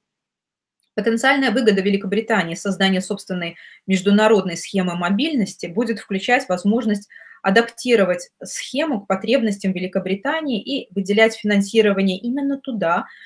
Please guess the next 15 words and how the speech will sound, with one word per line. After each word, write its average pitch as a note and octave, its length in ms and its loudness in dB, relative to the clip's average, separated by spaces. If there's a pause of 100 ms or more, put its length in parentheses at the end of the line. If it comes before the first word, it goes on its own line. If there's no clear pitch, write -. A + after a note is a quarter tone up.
(120)
где F#3 180 -2
оно F3 380 -4 (100)
больше A3+ 340 0
всего E3 300 -10
необходимо. F#3 760 -4 (920)
Вивьен A3+ 420 2
Стерн, E4+ 460 0
директор A#3 560 2 (120)
Universities A3+ 680 2
U G#3 140 0
K G3+ 180 2
International G3 640 0
в F3 60 -8
рамках F#3+ 400 0
форума, C4+ 500 0